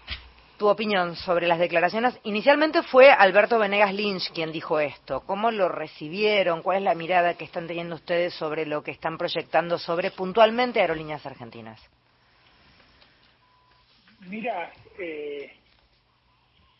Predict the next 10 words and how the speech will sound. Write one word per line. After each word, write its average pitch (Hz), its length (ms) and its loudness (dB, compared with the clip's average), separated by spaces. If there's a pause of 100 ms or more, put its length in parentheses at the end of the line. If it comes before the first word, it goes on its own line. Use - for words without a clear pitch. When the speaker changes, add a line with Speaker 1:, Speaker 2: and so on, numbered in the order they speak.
(760)
Speaker 2:
con, 185 220 -14
con 180 140 -14
mucho 202 220 -10
respeto 165 360 -10
al 143 80 -6
planteo, 147 360 -4 (220)
¿quién 190 160 -6
es 131 220 -4
Venegas 135 280 -6
Lynch? 127 320 -12